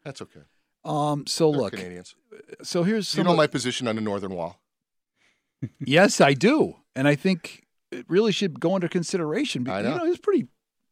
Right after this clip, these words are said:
Speaker 2: anybody could come across
Speaker 1: I know. It's a big border,
Speaker 2: over
Speaker 1: too.
Speaker 2: there.
Speaker 1: It's a long way.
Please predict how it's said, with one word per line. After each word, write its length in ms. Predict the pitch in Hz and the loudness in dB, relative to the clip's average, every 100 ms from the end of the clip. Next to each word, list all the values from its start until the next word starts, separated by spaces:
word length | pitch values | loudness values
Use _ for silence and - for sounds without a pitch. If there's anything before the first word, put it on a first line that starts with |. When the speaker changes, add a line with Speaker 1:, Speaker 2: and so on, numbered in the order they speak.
| _ _ _ _ - | _ _ _ _ -8
Speaker 2:
anybody 300 | 311 427 381 | -2 2 2
could 140 | 185 160 | 0 0
come 160 | 185 | 0
across 420 | 151 - 131 110 | 0 0 -2 0
Speaker 1:
I 80 | 127 | -2
know. 240 | 165 339 254 - | -2 -2 -8 -10
It's 140 | - | -4
a 40 | |
big 200 | 156 214 | -2 -2
border, 220 | 175 156 147 | 0 -2 0
Speaker 2:
over 80 | 139 | 0
Speaker 1:
too. 80 | 127 | -2
Speaker 2:
there. 280 | 110 92 - | -2 -6 -10
Speaker 1:
It's 120 | - | -16
a 40 | |
long 180 | 87 92 | -10 -10
way. 200 | 123 135 | -10 -14